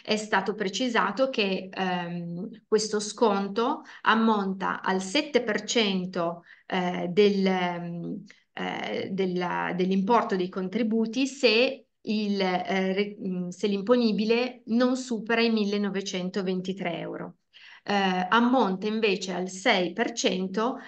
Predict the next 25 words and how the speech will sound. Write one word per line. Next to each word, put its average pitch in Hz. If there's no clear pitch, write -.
se, 240
eh, 190
l'imponibile 208
mensile, 214
eh, 196
va 214
dai 202
millenovecentoventitré 196
ai 202
duemilaseicentonovantadue 185
euro. 170
Sopra 190
i 208
duemilaseicentonovantadue 196
euro 185
di 185
imponibile 220
non 247
si 233
ha 190
diritto 196
a, 180
eh, 175
alcuno 202
sconto. 170